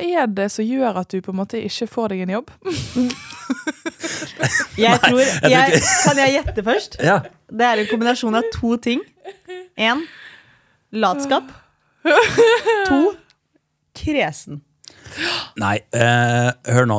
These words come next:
Speaker 3: hør nå. Jeg gjør meg jo litt til. Det er jo ikke, det er jo ikke, det er ikke sånn at jeg ikke har prøvd. Men det har ikke gått min vei, eh, av forskjellige årsaker. Eh, og, eh, og, men det, det kan godt hende at jeg er litt kresen. Jeg har lyst til å jobbe med det jeg vet jeg er god på. Eh, og da er det litt vanskelig å takke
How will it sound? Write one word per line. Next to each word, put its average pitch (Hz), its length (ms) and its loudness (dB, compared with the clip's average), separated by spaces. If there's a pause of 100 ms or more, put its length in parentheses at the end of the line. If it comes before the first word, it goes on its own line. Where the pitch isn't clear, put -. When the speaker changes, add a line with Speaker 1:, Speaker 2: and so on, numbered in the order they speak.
(160)
Speaker 3:
hør 120 120 4
nå. 101 120 -2 (180)
Jeg 123 220 4
gjør 113 180 2
meg 117 80 2
jo 127 100 2
litt 113 220 -2
til. 113 220 0
Det 107 80 2
er - 20 0
jo - 60 -2
ikke, - 100 -2
det 127 80 4
er 120 80 6
jo 117 80 0
ikke, 139 160 2
det - 160 -10
er 127 60 2
ikke 147 80 0
sånn 113 80 0
at 117 60 0
jeg 107 60 -2
ikke 104 120 -4
har - 100 -18
prøvd. 143 380 -2 (480)
Men 135 100 2
det 170 80 4
har 165 60 -2
ikke 196 100 2
gått 185 160 2
min 202 160 0
vei, 247 160 0
eh, 156 720 0 (160)
av 127 140 2
forskjellige 123 340 2
årsaker. 156 460 -2 (100)
Eh, 147 720 2 (320)
og, 143 320 2
eh, 135 480 2
og, 151 220 0
men 170 160 -2 (100)
det, - 140 0
det 165 180 2
kan 185 80 0
godt 165 160 0
hende 139 80 2
at 143 80 2
jeg 139 80 4
er 135 60 2
litt - 180 -8
kresen. 120 480 -2 (300)
Jeg 123 100 2
har 139 80 2
lyst 131 220 0
til 147 100 2
å 139 60 2
jobbe 120 180 -2
med 120 100 0
det 113 120 2
jeg 117 260 0
vet 110 380 0
jeg - 20 -2
er 107 100 -6
god 107 220 -6
på. 202 80 0 (520)
Eh, 131 380 2 (120)
og 127 100 0
da 127 220 4
er 113 100 2
det 113 60 0
litt 117 160 -4
vanskelig 117 300 -4
å - 80 -4
takke 107 240 -4